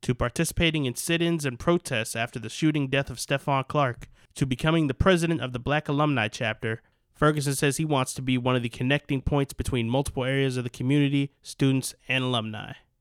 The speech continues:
Ferguson says his inspiration today is seeing myself and my peers are the next emerging leaders of Black political thought,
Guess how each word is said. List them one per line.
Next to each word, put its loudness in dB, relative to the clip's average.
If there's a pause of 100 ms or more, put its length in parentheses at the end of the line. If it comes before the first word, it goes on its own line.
(100)
Ferguson 0
says -4
his -6
inspiration -4
today 0
is -4 (240)
seeing 4
myself 2
and 4
my 2
peers 2
are 2
the -4
next -2
emerging -2
leaders 2
of -4
Black -2
political -2
thought, 0